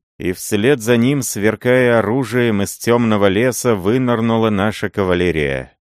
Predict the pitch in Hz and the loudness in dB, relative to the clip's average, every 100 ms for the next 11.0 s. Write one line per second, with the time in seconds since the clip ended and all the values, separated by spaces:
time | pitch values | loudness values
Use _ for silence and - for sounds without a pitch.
0 | _ - 80 98 - - 98 - 95 90 | _ -12 -6 -6 -6 -2 -2 -2 -4 -4
1 | - 95 - 95 - 80 98 117 117 123 | -4 -6 -4 -8 -6 0 2 2 2 -2
2 | 123 - 90 95 101 127 113 101 101 117 | -2 -4 -2 0 0 2 2 0 0 0
3 | 104 98 110 117 101 - 90 - 120 117 | 2 2 0 0 -4 -4 -8 -4 -2 -2
4 | 104 - 92 92 113 120 113 95 92 87 | -2 -4 -4 -2 0 0 0 -2 -2 -4
5 | 110 127 76 _ _ - - 85 80 87 | -2 0 -2 _ _ -16 -10 -8 -4 0
6 | 95 85 87 82 98 95 - 92 - 90 | 0 0 -2 -2 -4 -4 -4 -6 -4 -6
7 | 85 - 101 - 76 - 71 - _ _ | -4 -2 -2 -4 -10 -8 -10 -10 _ _
8 | _ - 73 87 135 135 - 151 160 - | _ -14 -4 0 2 0 0 0 0 -4
9 | - - 78 71 113 135 123 117 131 135 | -6 -4 -4 0 0 2 0 2 0 -2
10 | 92 104 127 135 - 87 71 71 65 - | 0 0 0 -2 -6 -6 -4 -6 -8 -14